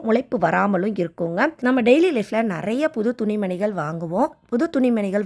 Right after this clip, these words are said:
வாங்குனதுக்கு அப்புறம் தொடர்ந்து துவைக்க துவைக்க ஆறே மாசத்துல துணிகள் வெளுத்து போய் கலர் மங்கி பழசாயிடுங்க. இனிமே அப்படி ஆகாம இருக்க ஒரு சின்ன டிப் தான் பார்க்க போறோம். நம்ம வீட்ல இருக்க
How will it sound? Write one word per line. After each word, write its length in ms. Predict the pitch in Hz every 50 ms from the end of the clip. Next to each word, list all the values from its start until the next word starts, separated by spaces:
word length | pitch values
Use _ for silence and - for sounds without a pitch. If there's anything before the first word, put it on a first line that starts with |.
| 180
வாங்குனதுக்கு 500 | 170 170 185 190 202 202 185 190 - 160
அப்புறம் 320 | - - 165 180 208 214 - - - - - _ -
தொடர்ந்து 340 | 240 262 285 320 359 359 359 -
துவைக்க 260 | 220 190 208 220 - 190 -
துவைக்க 400 | 208 175 185 185 - 170 185 240 - - - 175
ஆறே 180 | 196 208 247 285 269
மாசத்துல 400 | 208 190 208 208 - - 196 214 220 -
துணிகள் 320 | - 196 208 202 220 226 196 -
வெளுத்து 300 | 196 202 247 269 - - - -
போய் 240 | 175 165 165 185 208 202 - 196
கலர் 240 | 175 185 226 233 226 190
மங்கி 220 | 175 175 175 202 - -
பழசாயிடுங்க. 680 | 151 151 156 185 180 - - 165 156 151 156 156 175 226 - - - - - - - - - _ - 269
இனிமே 280 | 349 392 403 330 277 277 254 214
அப்படி 180 | 190 190 202 175 135 -
ஆகாம 360 | 208 208 - 226 220 214 220 208 180
இருக்க 260 | 175 - - 190 185 240 240
ஒரு 120 | 196 196 - -
சின்ன 260 | 254 254 285 302 294 285
டிப் 200 | - 202 - - -
தான் 140 | 190 - -
பார்க்க 280 | 196 180 - - - -
போறோம். 260 | 160 165 175 214 269 - -
நம்ம 120 | 311 330 320 311
வீட்ல 240 | 415 415 392 330 247
இருக்க 180 | - - 240